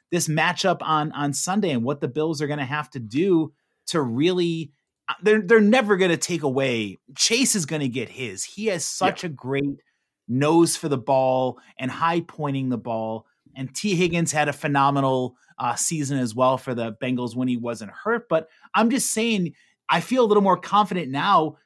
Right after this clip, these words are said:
Speaker 1: seeing what Buffalo's, uh, D Bs and safeties, and especially knowing that Poyer is gonna be out there as well. And let us not forget the reemergence of Dean Marlowe.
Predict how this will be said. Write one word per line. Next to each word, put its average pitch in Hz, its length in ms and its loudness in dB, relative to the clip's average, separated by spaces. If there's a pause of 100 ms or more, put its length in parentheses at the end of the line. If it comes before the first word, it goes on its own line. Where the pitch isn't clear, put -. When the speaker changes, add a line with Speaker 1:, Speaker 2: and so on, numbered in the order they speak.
Speaker 1:
seeing 185 340 -2
what 160 180 2
Buffalo's, 160 640 0
uh, 127 160 -2
D 135 320 -6
Bs 151 360 -4
and 127 120 -4
safeties, 156 560 -4
and 156 140 -8
especially 214 440 -2
knowing 160 280 0
that 127 200 -6
Poyer 170 380 -4
is 131 80 -6
gonna 127 200 -6
be 127 120 -6
out 127 200 -4
there 117 180 -4
as 107 160 -6
well. 143 400 0 (380)
And 240 480 2 (260)
let 202 220 2
us 262 180 2
not 220 200 4
forget 156 560 -2 (400)
the 156 60 0
reemergence 175 800 2
of 123 160 -4
Dean 170 300 0
Marlowe. 127 640 0